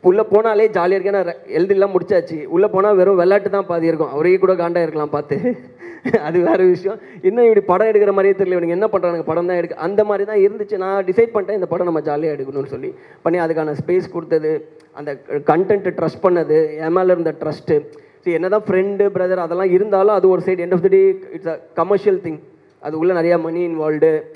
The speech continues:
So, அதுக்கெல்லாம் ஓகே, ஓகே, எது பண்ணாலும் சரி, ஓகே, ஓகேன்னு சொல்லி அந்த space கொடுத்து இதை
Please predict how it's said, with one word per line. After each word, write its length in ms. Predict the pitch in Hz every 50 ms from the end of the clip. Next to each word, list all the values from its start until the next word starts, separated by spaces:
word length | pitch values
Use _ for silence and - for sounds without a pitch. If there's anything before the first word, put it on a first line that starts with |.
| - -
So, 220 | - 151 165 156 156
அதுக்கெல்லாம் 720 | 165 175 175 190 180 185 190 196 208 220 240 220 185 190
ஓகே, 120 | 196 190
ஓகே, 280 | 202 190 180 185 185 185
எது 200 | 185 180 175 175
பண்ணாலும் 260 | 175 175 180 180 170
சரி, 120 | 180 180 165
ஓகே, 300 | 170 180 175 175 175 170
ஓகேன்னு 300 | 170 170 170 180 175 175
சொல்லி 260 | 170 175 160 156 165
அந்த 140 | 165 156 147
space 300 | 135 - 180 190 185 185
கொடுத்து 260 | - 165 165 165 160
இதை 100 | 156